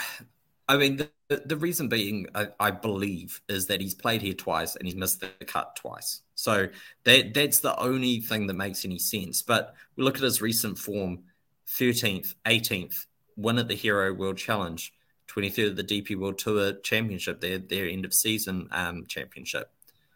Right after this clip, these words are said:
tenth, twenty-first, fifth. I mean, we're, we're not looking at a Victor Hovland in terrible form.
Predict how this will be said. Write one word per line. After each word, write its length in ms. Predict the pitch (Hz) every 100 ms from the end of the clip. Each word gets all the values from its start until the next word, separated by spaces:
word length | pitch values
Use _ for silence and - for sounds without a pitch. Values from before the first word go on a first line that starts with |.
| _ _ _
tenth, 480 | - 139 113 120 - -
twenty-first, 600 | - 98 - 131 95 -
fifth. 520 | - 135 95 - - _ _ -
I 80 |
mean, 400 | 107 117 117 117 - _ _ _ _ _ _ _ _ _ _ _ _
we're, 180 | 127 135
we're 140 | 131
not 240 | 135 160 -
looking 340 | 135 139 127
at 160 | 107 -
a 80 | 101
Victor 260 | 120 117
Hovland 460 | 101 110 117 104 95
in 140 | 92
terrible 420 | 92 101 98 69
form. 460 | - 131 127 69 -